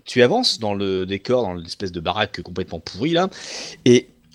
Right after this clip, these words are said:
en fait, tu avances. Mais moi, j'ai l'impression d'être sur un fauteuil roulant et que quelqu'un me pousse. Et moi, j'ai pas envie d'y aller, tu vois. C'est, c'est, et, et, et, et c'est, et c'est inexorable. Ça, tu, tu y vas, mais t'as, mais toi, dans tes mains, tu te dis, non, je voudrais y aller tout doux.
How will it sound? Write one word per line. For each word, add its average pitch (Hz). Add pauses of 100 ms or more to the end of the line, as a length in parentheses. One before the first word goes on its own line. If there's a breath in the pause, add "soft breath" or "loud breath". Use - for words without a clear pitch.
(100)
en 131
fait, 233
tu 165
avances. 143
Mais 135
moi, 165
j'ai 151
l'impression 143
d'être 135
sur 131
un 120
fauteuil 170
roulant 143
et 170
que 123
quelqu'un 143
me 139
pousse. 151
Et 127
moi, 147
j'ai 147
pas 147
envie 247
d'y 156
aller, 143
tu 127
vois. 110
C'est, -
c'est, - (420 loud breath)
et, 180
et, - (100)
et, -
et 202
c'est, -
et 190
c'est 175
inexorable. 180 (220 loud breath)
Ça, - (360)
tu, 175
tu 170
y 175
vas, 226
mais 170
t'as, -
mais 143
toi, 220
dans 175
tes 147
mains, 190
tu -
te -
dis, 180
non, 208
je 160
voudrais 160
y -
aller 190
tout 208
doux. 214